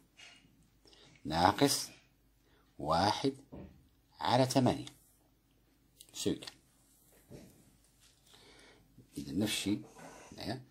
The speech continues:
أربعة على ستة ناقص ثلاثة على ستة تساوي كم؟ واحد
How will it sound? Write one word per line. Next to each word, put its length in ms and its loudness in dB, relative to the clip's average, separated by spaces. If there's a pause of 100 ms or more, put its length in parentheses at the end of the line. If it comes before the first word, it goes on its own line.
(360)
أربعة 220 10
على 240 0
ستة 420 -4 (800)
ناقص 380 0
ثلاثة 400 -2
على 120 0
ستة 300 -2 (1200)
تساوي 240 -12
كم؟ 140 -20 (1500)
واحد 420 6